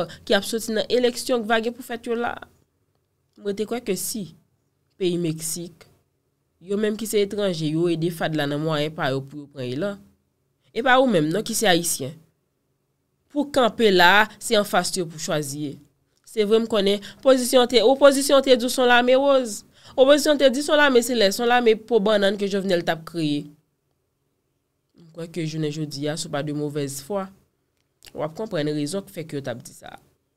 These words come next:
si lame a. Se te l ame jouvnèl Moyiz Soudbon vre. Enhen,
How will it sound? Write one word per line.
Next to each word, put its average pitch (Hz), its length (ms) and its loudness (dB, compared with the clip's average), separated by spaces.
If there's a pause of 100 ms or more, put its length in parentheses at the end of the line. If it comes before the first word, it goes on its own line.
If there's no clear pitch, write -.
(720)
si 208 240 -6
lame 170 460 2
a. 131 100 -4 (600)
Se 196 160 -8
te 175 80 -2
l 175 80 2
ame 175 240 -2
jouvnèl 160 400 -4
Moyiz 147 300 -4
Soudbon 143 320 -10
vre. 226 160 4 (1600)
Enhen, 147 280 -20